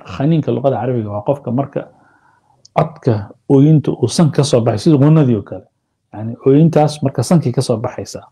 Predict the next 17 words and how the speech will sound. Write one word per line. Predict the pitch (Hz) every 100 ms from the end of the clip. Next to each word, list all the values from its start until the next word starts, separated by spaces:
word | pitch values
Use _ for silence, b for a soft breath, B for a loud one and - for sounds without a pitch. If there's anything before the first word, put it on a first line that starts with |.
| _ _ _ -
Qofka | - 143
markuu | 139 151 - -
isku | - 185
celinayo, | - 139 127 113 120
uu |
iscamburinayo, | 117 - 120 120 143 131 113 120 - _ _ _ _
uu | 147
leeyahay | 170 160
aan | 147
lagu | 135 127
maqlin, | 156 156 123 117 117 _ _ -
laakiin | 131 123 151
ba | 151 156
aanu | 135 139 135
marka | 143 139 135
xakameyn | - 120 127 127 143 147
karin, | 131 117